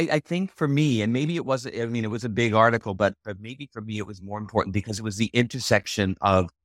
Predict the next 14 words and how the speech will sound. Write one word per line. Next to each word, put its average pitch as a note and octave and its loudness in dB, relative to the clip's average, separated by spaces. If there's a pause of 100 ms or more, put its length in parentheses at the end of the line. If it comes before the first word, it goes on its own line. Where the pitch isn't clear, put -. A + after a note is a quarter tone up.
(180)
my A2 4
career A2+ 4
had A2+ 0
been G2 2
in F#2 -2
branding, F#2+ 0
and F2+ -2
I G2 0
love F#2+ 0
branding, F2+ -2
especially A2+ -2
authentic F#2+ -4
branding, E2+ -2
not F#2 -4